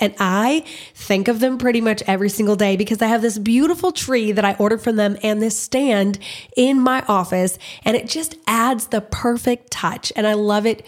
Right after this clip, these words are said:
so much. If you'd like to order from Home Threads, head over to home threads dot com forward slash crystal and get a code for fifteen percent off your order. Because where your home supports your dreams, anything is possible.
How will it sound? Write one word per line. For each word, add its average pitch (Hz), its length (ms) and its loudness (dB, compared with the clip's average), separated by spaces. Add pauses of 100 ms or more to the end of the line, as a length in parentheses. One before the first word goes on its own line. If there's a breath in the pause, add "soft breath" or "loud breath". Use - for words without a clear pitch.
(160 loud breath)
so 214 560 -2
much. 196 420 0 (240 loud breath)
If 240 160 4
you'd 302 340 2
like 311 240 0
to - 100 0
order 208 280 0
from 208 200 -2
Home 190 200 0
Threads, 180 300 0
head 277 420 0
over 240 320 0
to 190 220 -2
home 269 340 0
threads 302 380 0
dot 214 420 0
com 214 400 0 (240 loud breath)
forward 226 340 0
slash 220 340 -2
crystal 196 520 -2
and 226 160 0
get 226 140 0
a 220 40 -2
code 254 400 0
for 202 140 -6
fifteen 330 640 -2
percent 262 400 -2
off 185 300 -2
your 202 100 -2
order. 196 400 -2 (360 loud breath)
Because 247 340 2
where 220 340 0
your 339 220 0
home 233 260 0
supports 202 480 -4
your 262 80 2
dreams, 185 460 0 (420 loud breath)
anything 208 720 0
is 196 180 -2
possible. 175 640 -4